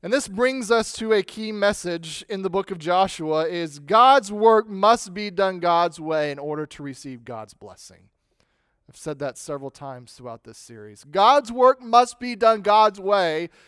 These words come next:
in order to receive God's blessing. Every Christian should agree with that. When, but when facing a crisis, we often want to tell God how to answer our prayers.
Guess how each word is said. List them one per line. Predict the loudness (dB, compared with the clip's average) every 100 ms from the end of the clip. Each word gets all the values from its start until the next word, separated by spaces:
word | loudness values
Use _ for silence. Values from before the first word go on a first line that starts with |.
| _
in | -6 2
order | 4 4
to | 0 -8
receive | -8 -8 -8 -4
God's | 0 2 0 -2
blessing. | -2 0 0 -4 -14 -16 _ _ _ _ _ _ 2
Every | 4 4 -2 -6
Christian | -4 -4 -4 -4 -6 -6 -12 _ _ _ _
should | -8 -4
agree | -4 -2 0
with | 0 0
that. | 2 2 0
When, | -2
but | 0 0
when | -2
facing | 0 2 2 -2 -8 -6
a | 0 0 -2 _
crisis, | -20 -10 -4 -2 -2 -4 -4 -4 -8 -18 _ _ _ _ _ _ -12
we | -8 -4
often | 2 2 2 -4 -2
want | 0 -2 -4
to | -14
tell | -14 -8 -6
God | -4 -2 -2
how | -4 -4 -2 -2 -6
to | -14 -12 -10 -10 -12 -16 _ _ _ _
answer | -14 -14 -12 -10
our | -8 -10
prayers. | -12 -16 -18 -20 -20 -20 -20